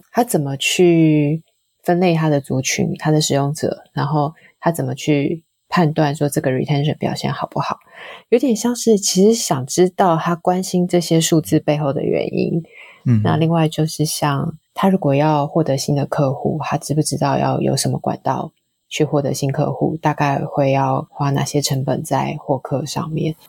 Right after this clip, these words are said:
Speaker 1: 所以我觉得比较是关心创业者他在想这个题目，还有在营运上面这整个事情的逻辑这样。如果我们的想法是比较 match 的话，然后是说我们可以交流一下我们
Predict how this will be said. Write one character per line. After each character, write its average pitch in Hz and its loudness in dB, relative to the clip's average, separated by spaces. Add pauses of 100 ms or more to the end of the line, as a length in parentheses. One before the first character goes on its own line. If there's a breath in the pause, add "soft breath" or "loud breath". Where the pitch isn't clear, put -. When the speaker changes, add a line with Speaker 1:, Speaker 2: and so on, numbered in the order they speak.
Speaker 1:
所 277 2
以 285 6
我 247 4
觉 180 0
得 165 4
比 165 -4
较 156 0
是 - -4
关 175 0
心 170 0
创 180 4
业 160 6
者 160 -2
他 135 -4
在 139 -2
想 - -4
这 - -2
个 143 0
题 - -8
目， 135 0
还 - -6
有 135 0
在 139 -4
营 139 -2
运 151 4
上 147 -2
面 143 0
这 156 -2
整 - -6
个 - -4
事 156 -2
情 - -4
的 - -4
逻 - -2
辑 - -12
这 - -16
样。 - -16 (220)
如 - 4
果 165 2 (160)
我 151 -4
们 135 -2
的 143 0
想 147 -2
法 - -4 (160)
是 147 0
比 156 -8
较 143 -2
match 143 -4
的 180 -4
话， - -6 (320)
然 196 2
后 277 6
是 269 2
说 240 4
我 190 4
们 156 0
可 - 0
以 165 6
交 160 2
流 143 0
一 - -4
下 151 0
我 147 -4
们 135 -2